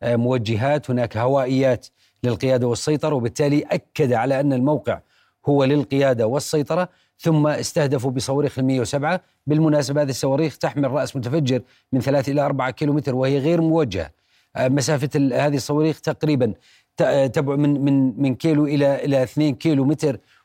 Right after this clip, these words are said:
وبالتالي استطاعت المقاومة استهدافها مباشرة. بالمناسبة، إذا ما عدنا إلى المقطع، هناك،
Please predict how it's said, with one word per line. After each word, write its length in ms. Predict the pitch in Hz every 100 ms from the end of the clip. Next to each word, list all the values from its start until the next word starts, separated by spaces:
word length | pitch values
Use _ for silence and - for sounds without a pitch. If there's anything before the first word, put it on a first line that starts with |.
| -
وبالتالي 500 | 120 123 165 151 143
استطاعت 580 | 127 - 135 147 131 139
المقاومة 560 | 131 127 151 151 165 - _ -
استهدافها 840 | 139 - 160 123 170 160 160 139 -
مباشرة. 600 | 139 135 147 127 104 87 _ _ _
بالمناسبة، 640 | 135 196 190 185 160 147 143
إذا 220 | 139 147
ما 260 | 147 143 -
عدنا 360 | 160 165 151
إلى 140 | 143 143
المقطع، 440 | 151 117 117 92 _ _ _ 135
هناك، 560 | 156 170 160 156 -